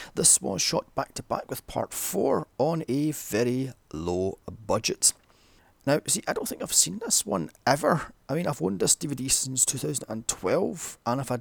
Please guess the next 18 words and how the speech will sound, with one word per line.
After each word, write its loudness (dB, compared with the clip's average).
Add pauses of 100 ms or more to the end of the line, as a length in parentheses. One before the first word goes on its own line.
did -8
watch 0
it, -12
I 4
remember 2
nothing -2 (320)
of 4
it. 2 (800)
All 4
I 2
know 0
about -2
this 4 (420)
was -2
it -2
was -4
shot -2
first 2